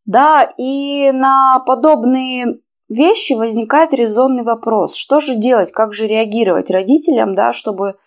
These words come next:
не поступить правильно, мне не совсем нравится это слово «правильно», а просто сделать так, чтобы это не послужило причиной каких-то дальнейших негативных трансформаций для ребёнка, да, чтобы это не было поводом для манипуляции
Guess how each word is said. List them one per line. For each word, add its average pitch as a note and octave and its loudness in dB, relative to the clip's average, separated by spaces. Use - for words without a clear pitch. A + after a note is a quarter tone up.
не A3+ 0
поступить C#4+ -4
правильно, G3+ 2
мне G3+ -4
не G#3 -8
совсем A#3 -2
нравится G#3 0
это - -6
слово C4 0
«правильно», E3 -2
а F#3+ 2
просто C4+ 0
сделать A3+ 0
так, D#4+ 0
чтобы G#3+ -2
это A#3 0
не A3 -4
послужило A3 0
причиной A#3+ 0
каких-то G#3+ -6
дальнейших G#3+ -2
негативных F#3+ -2
трансформаций G3 -2
для F3 0
ребёнка, A#3 2
да, G#3+ 2
чтобы G3+ -2
это G#3 -2
не A3 0
было F#3 -2
поводом F#3 0
для F#3 -2
манипуляции G3 0